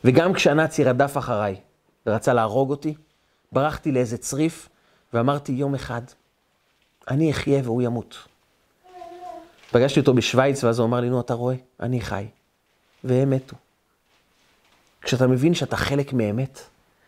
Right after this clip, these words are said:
חלק ממשהו נצחי, אתה הופך להיות בן חורין, כי לא משנה מה ייקחו ממך, את המהות שלך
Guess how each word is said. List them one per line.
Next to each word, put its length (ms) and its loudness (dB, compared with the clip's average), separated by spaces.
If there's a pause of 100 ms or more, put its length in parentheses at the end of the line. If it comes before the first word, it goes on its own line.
(220)
חלק 260 0
ממשהו 420 2
נצחי, 460 -4 (1300)
אתה 120 4
הופך 120 2
להיות 200 4
בן 220 2
חורין, 460 2
כי 140 -2
לא 140 4
משנה 360 0
מה 100 2
ייקחו 380 0
ממך, 300 0 (300)
את 140 0
המהות 500 4
שלך 340 -4